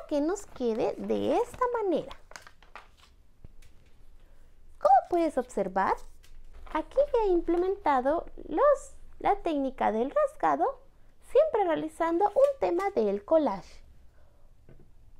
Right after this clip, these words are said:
Cuando hayas finalizado,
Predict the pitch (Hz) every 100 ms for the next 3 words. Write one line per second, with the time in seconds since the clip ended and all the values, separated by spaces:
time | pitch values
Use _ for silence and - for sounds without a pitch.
0 | - - - - - - - - - -
1 | - - - - - - - - - -
2 | - - - - - - - - - -
3 | - - - 587 640 381 302 381 - -
4 | - - - - - 226 226 208 - 247
5 | 254 262 466 571 349 294 277 494